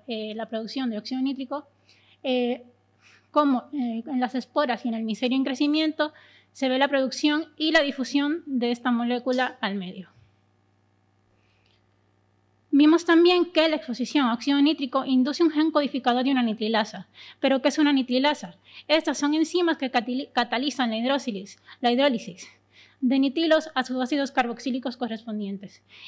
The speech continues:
y forman un grupo de enzimas homólogas que están ampliamente distribuidas en bacterias, hongos y plantas.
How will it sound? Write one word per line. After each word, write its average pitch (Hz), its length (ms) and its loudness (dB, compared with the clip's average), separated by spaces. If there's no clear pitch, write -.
y 294 100 2
forman 311 500 2
un 285 140 2
grupo 302 240 2
de 302 80 -2
enzimas 302 640 2
homólogas 262 540 0
que 262 60 -8
están 285 280 -6
ampliamente 285 500 0
distribuidas 262 680 -2
en 254 120 0
bacterias, 285 540 -2
hongos 254 300 -4
y 214 40 -6
plantas. - 580 -8